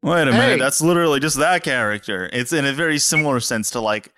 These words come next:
Speaker 1: what Tezuka would do, actually, where he's like,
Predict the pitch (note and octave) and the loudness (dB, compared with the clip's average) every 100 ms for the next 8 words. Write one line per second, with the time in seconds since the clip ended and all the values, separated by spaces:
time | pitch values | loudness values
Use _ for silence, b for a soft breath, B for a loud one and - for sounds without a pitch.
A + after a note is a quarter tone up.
0 | b b - D#3 F3 A#3+ G#3 E3 B2+ G#2+ | b b -4 -2 0 0 -2 -2 -4 -4
1 | G#2+ G#2+ F2+ F2+ F#2 F2+ - G2 F2+ F2 | -4 -4 -2 -2 -4 -6 -6 -4 -2 -4
2 | F2+ A2 G#2 G2+ G#2+ B2+ A2 G#2+ | -4 -2 -2 -2 -2 0 0 -2